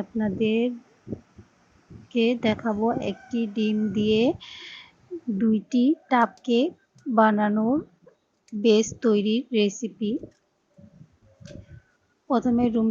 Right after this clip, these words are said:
টেম্পারেচারের একটি ডিম নিলাম, কুসুমটা আলাদা করে নিব। ফ্রিজে থাকলে অবশ্যই আধা ঘন্টা আগে বের করে রাখবেন, কারণ ফ্রিজের ডিম দিয়ে কখনোই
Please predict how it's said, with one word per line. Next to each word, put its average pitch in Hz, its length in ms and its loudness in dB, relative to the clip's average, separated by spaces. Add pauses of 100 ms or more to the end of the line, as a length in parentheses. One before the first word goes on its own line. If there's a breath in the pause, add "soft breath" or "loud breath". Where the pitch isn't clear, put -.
টেম্পারেচারের 220 880 -2 (540)
একটি 240 200 -8 (140)
ডিম 220 160 0 (120)
নিলাম, 214 300 0 (380)
কুসুমটা 214 500 -4
আলাদা 208 400 -2
করে 208 180 -4 (100)
নিব। 196 180 -4 (220)
ফ্রিজে 202 380 -6 (100)
থাকলে 208 300 -6 (140)
অবশ্যই 202 480 -6 (100)
আধা 196 220 -8
ঘন্টা 202 300 -8 (680)
আগে 214 180 -8 (100)
বের 214 160 -2 (120)
করে 208 200 -6 (220)
রাখবেন, 202 400 -6 (200)
কারণ 220 260 -2 (140)
ফ্রিজের 214 520 4
ডিম 214 180 4 (140)
দিয়ে 220 200 10 (680 loud breath)
কখনোই 220 480 12